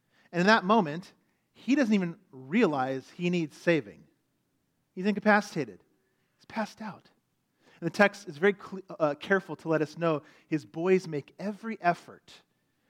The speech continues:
to cover him, walking backwards with the blanket here, even says it twice,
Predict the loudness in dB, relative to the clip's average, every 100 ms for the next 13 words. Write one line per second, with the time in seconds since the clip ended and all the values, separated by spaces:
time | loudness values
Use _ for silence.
0 | _ -20 -8 0 2 2 2 0 -2 -8
1 | _ _ 2 2 2 -6 -6 0 0 0
2 | -2 -2 -2 -4 -12 -20 -18 -10 -4 -4
3 | -6 -12 -2 2 4 4 0 -2 -2 -2
4 | -2 -8 0 2 2 0 -8